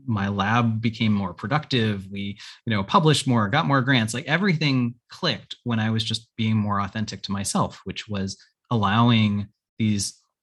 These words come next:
other facets of my life to be part of me as a whole person.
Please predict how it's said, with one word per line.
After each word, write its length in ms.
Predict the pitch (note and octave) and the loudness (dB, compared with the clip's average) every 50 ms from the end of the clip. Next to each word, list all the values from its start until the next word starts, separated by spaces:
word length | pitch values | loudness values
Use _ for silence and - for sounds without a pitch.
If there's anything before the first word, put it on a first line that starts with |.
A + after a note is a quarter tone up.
| _ | _
other 260 | - A#2+ B2 C3 B2 A2+ | -2 0 2 2 2 0
facets 640 | A2 - - G#2+ A#2 B2 - - G2+ F#2+ - - - | -2 -4 -4 -2 -2 -2 -2 -4 -6 -6 -8 -8 -6
of 160 | A2 G2+ F#2+ | -6 -4 -4
my 160 | G2+ G#2 G#2+ | -2 -2 0
life 380 | A2+ C#3 G3 F3 A#2 A2 A2 - | 0 2 2 4 2 2 0 -2
to 80 | - | -4
be 160 | G#2 G#2+ G#2+ G#2+ | -4 -2 -4 -4
part 320 | - - - G#2+ A2+ A2 | -4 -2 0 2 2 2
of 240 | A2 G#2+ G2 G2 - - - _ _ _ | 2 0 -2 -4 -10 -14 -18 _ _ _
me 380 | A2+ A2+ A#2 A#2+ B2 A#2 A2 A2 | 2 2 4 4 4 4 2 2
as 180 | - G#2 G#2 G2+ | 0 -2 -4 -4
a 40 | |
whole 360 | - - G#2 F#2 F#2 E2+ - _ _ _ | -4 -6 -6 -6 -6 -8 -10 _ _ _
person. 400 | - - - - - - - | -12 -8 -8 -8 -8 -10 -14